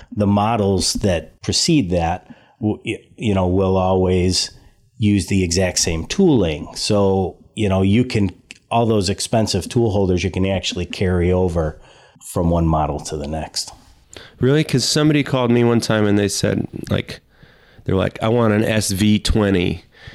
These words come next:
Speaker 2: And they're like, "I don't want an S V twenty J because it's different tooling." Is that not true?
Speaker 1: Actually, what that's ki-, that was kind of generic.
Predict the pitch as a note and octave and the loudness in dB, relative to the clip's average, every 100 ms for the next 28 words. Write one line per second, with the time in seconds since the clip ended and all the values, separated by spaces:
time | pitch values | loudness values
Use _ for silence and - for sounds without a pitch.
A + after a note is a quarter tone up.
0 | - - G#2 G#2 G#2 G#2 G2 F#2 G#2+ A#2 | -12 -2 2 4 4 2 0 -2 -2 0
1 | A2 G#2+ G2+ G2 G#2 - F#2+ G2 F2+ - | 2 2 2 0 -2 -2 0 0 2 0
2 | G#2 F#2+ E2 F#2+ F2+ F2 F#2+ F#2+ - - | 2 2 0 0 2 0 -2 -4 -8 -20
3 | - - - G#2+ F2 F2 G#2+ G2 F#2 - | -20 -10 -2 0 0 0 -2 0 0 2
4 | G2+ F#2+ F#2 F#2+ G2 A2+ A#2+ - - G2+ | 2 4 2 0 2 0 -2 -4 0 0
5 | G2 - A2 A2+ A2+ _ _ - G2 - | -2 0 2 2 -2 _ _ -4 -4 -2
6 | F2+ F2 F2 - - - G2 F#2 - - | 0 2 0 -4 -18 -4 -2 -2 -6 -20
7 | _ - F#2+ F2 - A2 E2 F2 F2 D#2+ | _ -8 -2 -2 0 -2 0 0 0 0
8 | - F2 E2 D2 D#2 D#2+ D#2+ E2+ - | -2 0 0 -2 0 2 2 0 -4